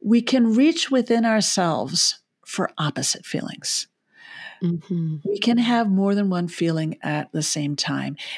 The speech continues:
Speaker 1: And so I'm angry that my friend didn't play with me, but I can also reach for acceptance or compassion. And those opposite feelings aren't going to erase the anger,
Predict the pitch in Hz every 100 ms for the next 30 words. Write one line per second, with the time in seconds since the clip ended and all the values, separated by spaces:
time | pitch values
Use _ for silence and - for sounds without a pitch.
0 | - 175 175 170 - _ _ _ _ _
1 | _ - 190 170 147 175 165 214 233 226
2 | 214 202 180 165 - 190 180 170 156 160
3 | 233 233 185 170 - 156 147 151 - _
4 | _ _ _ - - 196 196 226 214 -
5 | 240 240 254 226 202 202 - - 175 170
6 | 165 - 165 - 202 196 190 190 190 -
7 | - _ - 135 - 143 139 - 185 185
8 | - 170 185 180 180 185 _ - - -
9 | - - _ _ 202 190 185 - - 214
10 | 208 - 226 240 285 277 240 - 220 208
11 | 202 196 185 - - - - _ _ _
12 | 208 214 233 220 202 - 160 139 156 240
13 | - - - 262 262 285 277